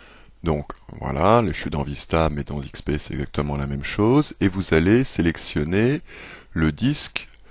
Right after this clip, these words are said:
où vous voulez faire le ménage. Alors, souvent, vous avez un seul disque, qui est le disque p-,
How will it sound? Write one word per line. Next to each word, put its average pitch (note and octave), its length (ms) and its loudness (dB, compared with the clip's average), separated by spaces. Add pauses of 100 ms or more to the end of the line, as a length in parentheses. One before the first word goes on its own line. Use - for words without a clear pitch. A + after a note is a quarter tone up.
(340)
où C3 240 0
vous F2 180 -12
voulez F#2 200 4
faire A2+ 180 4
le G2+ 100 4
ménage. C#2+ 540 -2
Alors, D2 300 0
souvent, F2 520 2 (540)
vous - 340 -14
avez C#2 200 0 (260)
un C#2+ 140 -4
seul F2 260 -6
disque, B2+ 320 -2
qui - 80 -8
est D2 60 -4
le C#2+ 120 -4
disque C2+ 440 -8
p-, - 160 -14